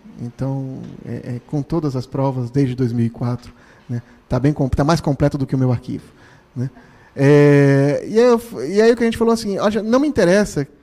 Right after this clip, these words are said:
bloquear essas questões, né? Eu acho que, é, o que me interessa é que o aluno aprenda. E mais, se ele fizer todas as questões desde dois mil e quatro, eu tô feliz", né? Então o que a gente falou foi assim, "Vamos facilitar o trabalho deles", né? O que que nós fizemos? Nós implementamos todas as questões no Moodle,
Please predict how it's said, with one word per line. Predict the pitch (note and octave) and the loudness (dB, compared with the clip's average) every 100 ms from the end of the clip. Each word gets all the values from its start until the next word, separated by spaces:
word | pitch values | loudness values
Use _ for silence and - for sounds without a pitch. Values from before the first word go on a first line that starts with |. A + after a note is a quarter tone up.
| _ - | _ -12
bloquear | D#3 G3 G3 F3 G3 | -2 -2 2 2 2
essas | E3+ - | 0 -6
questões, | C3+ - F2+ - - | -8 -10 -16 -16 -8
né? | C#3 | -4
Eu | D3+ | -4
acho | D#3 | -4
que, | - E3 - - _ | -4 -6 -6 -20 _
é, | D#3+ D3+ D3+ - | -6 -4 -4 -6
o | |
que | D3+ G#3 | -6 -4
me | |
interessa | G#3+ F#3 G3+ G#3+ | -2 -2 -2 -4
é | |
que | - | -4
o | G#3 | -2
aluno | G3 G#3 | -2 -2
aprenda. | G#3+ G3 F#3+ C3+ - | -2 0 0 0 -6
E | E2+ A3+ | -6 -4
mais, | C4 G#3+ E3+ - - | 0 0 0 -4 -12
se | - A#3 | -2 0
ele | D4+ | 0
fizer | - E3+ F3 | 0 0 0
todas | F#3 - G#4 G4 | 0 -4 -6 -6
as | - | -4
questões | G3+ - G3 | -6 -4 -2
desde | F#3 E3+ | -2 -2
dois | D#3+ | -2
mil | D#3+ | -4
e | |
quatro, | D3 E3 G#3+ A3 A#2+ - _ _ _ - | -2 0 0 -2 -10 -16 _ _ _ -6
eu | |
tô | A#3+ | -4
feliz", | B3 A3+ A#2 - - _ _ _ _ | -4 -4 -4 -8 -20 _ _ _ _
né? | C#3 D3+ - _ | -8 -8 -14 _
Então | G3 A3+ | -4 -4
o | |
que | A#3+ | -2
a | |
gente | A3+ | -4
falou | A#3 | -6
foi | A3 | -4
assim, | G#3+ | -2
"Vamos | - | -2
facilitar | G4 - B3 E3 | -2 -2 -2 0
o | D#3 | 0
trabalho | D3 C3 B2+ | 0 -2 -2
deles", | B2 A2 - - | -4 -8 -10 -10
né? | C#3 | -8
O | E3+ | -6
que | G#3+ | -6
que | |
nós | F#3+ F3+ | -6 -6
fizemos? | F#3 G3+ G3+ | -4 -4 -4
Nós | G3+ | -4
implementamos | G#3+ B3 B3 A#3 F#3+ F3 G#3+ A#3+ G#3+ | -4 -2 2 2 2 2 2 4 2
todas | F#3+ E3+ | 0 -2
as | E3+ | -6
questões | E3 - D3+ D3+ | -8 -6 -4 -2
no | F#3+ | 4
Moodle, | G3 G3+ G3 | 4 4 0